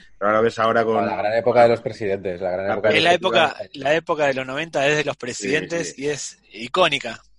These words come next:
Speaker 1: Otro día
Speaker 3: No hay
Speaker 1: en
Speaker 3: un
Speaker 1: el, en
Speaker 3: presidente
Speaker 1: el,
Speaker 3: malo.
Speaker 1: en el que hicimos el programa con Josué Coello, que es un periodista de La Sexta, periodista económico,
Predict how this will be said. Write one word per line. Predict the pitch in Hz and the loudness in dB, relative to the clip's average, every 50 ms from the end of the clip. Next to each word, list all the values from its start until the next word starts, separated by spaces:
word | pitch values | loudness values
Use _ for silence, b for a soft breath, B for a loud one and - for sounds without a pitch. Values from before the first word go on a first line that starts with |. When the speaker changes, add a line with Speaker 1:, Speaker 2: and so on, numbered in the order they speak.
| _ _ - - - | _ _ -20 -10 -4
Speaker 1:
Otro | 135 139 151 156 | 0 4 6 6
día | 156 151 | 6 8
Speaker 3:
No | 147 143 | 8 6
hay | 135 | 6
Speaker 1:
en | 127 131 131 | 6 4 4
Speaker 3:
un | 127 | 2
Speaker 1:
el, | - 113 | 0 0
en | 127 | 0
Speaker 3:
presidente | 131 127 123 123 123 120 117 | 2 4 4 4 6 6 6
Speaker 1:
el, | 117 | 6
Speaker 3:
malo. | 110 113 110 110 110 | 6 4 4 2 0
Speaker 1:
en | 107 101 - - _ _ _ _ _ _ _ - 117 | 0 -2 -4 -8 _ _ _ _ _ _ _ -4 -2
el | 127 117 | 0 0
que | 120 | 0
hicimos | 110 131 135 135 135 135 131 139 | 0 0 2 2 2 2 2 -2
el | 135 127 | -2 0
programa | 127 127 127 120 | 2 0 2 2
con | 123 127 123 120 123 | 2 2 2 2 0
Josué | 123 117 104 120 127 123 | -4 -8 -2 0 0 2
Coello, | - 127 127 127 127 131 131 123 | 4 4 4 4 4 2 -2 -2
que | 120 113 | -4 -8
es | 101 - - | -8 -8 -10
un | 113 101 | -8 -4
periodista | - 107 104 107 107 - 113 | -2 0 0 0 0 0 0
de | 107 | 0
La | 104 101 | 0 0
Sexta, | 101 113 107 - - 101 | -2 -4 -6 -6 -6 -4
periodista | 104 104 98 110 110 | -4 -4 -4 -4 -4
económico, | 107 107 107 110 117 117 123 117 | -4 -4 -2 -2 -2 0 0 -2